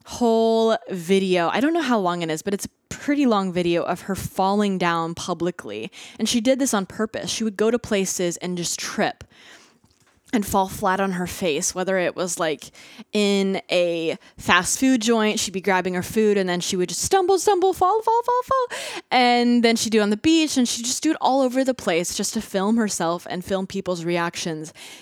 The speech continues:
That is hilarious. And it's a beautiful way that she played with the shadow. Sh-, I don't think she purposefully was like, "I'm gonna play with my embarrassment shadow." But she did this. And if you wanted to play with your embarrassment, the,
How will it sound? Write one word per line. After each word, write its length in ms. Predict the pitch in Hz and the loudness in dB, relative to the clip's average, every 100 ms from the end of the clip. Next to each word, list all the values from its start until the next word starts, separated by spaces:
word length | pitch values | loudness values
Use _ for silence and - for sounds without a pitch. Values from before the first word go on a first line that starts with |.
| - | -14
That 420 | 214 226 277 302 - - _ _ | 0 2 2 0 -4 -20 _ _
is 320 | 277 247 226 - - - | 4 4 2 -4 -8 -2
hilarious. 920 | 240 214 196 202 214 214 185 - - 233 | 0 2 2 2 2 2 2 0 -2 0
And 100 | 233 | 2
it's 160 | 233 | 2
a 80 | 254 | 0
beautiful 800 | 202 208 214 247 254 - 233 202 | -2 -2 2 4 2 0 -2 2
way 220 | 196 196 | 2 2
that 160 | 185 - | 0 -4
she 340 | - 196 190 - | -4 -4 -4 -6
played 340 | - 180 185 | -6 -4 -2
with 140 | 180 - | -4 -4
the 100 | 170 | -6
shadow. 440 | - 160 156 143 | -4 -4 -6 -8
Sh-, 120 | - | -8
I 40 | - | -4
don't 180 | 247 254 | -2 -2
think 140 | 262 | -4
she 120 | - | -6
purposefully 840 | 185 190 185 185 - - 139 110 110 | -8 -10 -8 -6 -8 -8 -14 -14 -12
was 180 | 123 | -10
like, 320 | - - - - - - - | -10 -14 -18 -20 -20 -10 0
"I'm 160 | 214 | 2
gonna 160 | 226 151 | 2 0
play 240 | - 185 | -2 0
with 100 | 214 | 2
my 160 | 233 277 | 2 2
embarrassment 680 | 269 208 277 311 - 180 165 | 2 2 2 2 -2 -6 -6
shadow." 540 | - 160 160 151 156 - - - _ | -4 -2 -2 -4 -8 -12 -20 -20 _
But 160 | 247 240 | 0 2
she 160 | - 285 | 2 2
did 240 | 330 440 | 2 2
this. 240 | 208 185 | 2 2
And 180 | - 233 | 0 0
if 100 | 247 | 2
you 160 | 269 320 | 4 2
wanted 380 | 277 311 359 - | 2 2 0 0
to 460 | 233 196 208 262 - _ _ _ _ _ | 2 2 2 0 -6 _ _ _ _ _
play 280 | - 190 226 | -4 0 2
with 160 | 262 254 | 2 2
your 120 | 240 | 2
embarrassment, 800 | 226 208 269 269 - 175 175 - _ - _ - | 2 2 2 0 -2 -2 -4 -8 _ -20 _ -12
the, 480 | 196 208 202 202 | -4 -2 0 -2